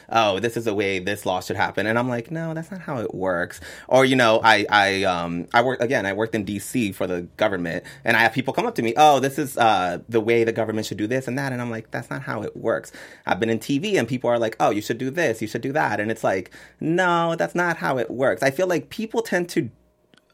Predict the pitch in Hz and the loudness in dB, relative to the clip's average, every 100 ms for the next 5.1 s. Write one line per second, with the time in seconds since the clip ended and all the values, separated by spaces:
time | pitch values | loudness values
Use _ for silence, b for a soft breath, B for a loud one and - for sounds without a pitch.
0 | _ - _ _ _ 131 - 131 143 151 | _ -20 _ _ _ -4 2 0 2 2
1 | 151 151 123 113 117 113 101 - 101 135 | 2 2 -2 2 2 2 -2 -2 -2 -2
2 | 143 160 180 180 185 B B B - 120 | -2 -4 -4 -2 -2 B B B 2 4
3 | 113 123 131 - - 117 120 104 98 _ | 6 4 2 -2 0 2 2 0 -6 _
4 | 98 95 - - - - - 123 127 107 | -2 -2 -4 -8 -6 -6 2 4 4 0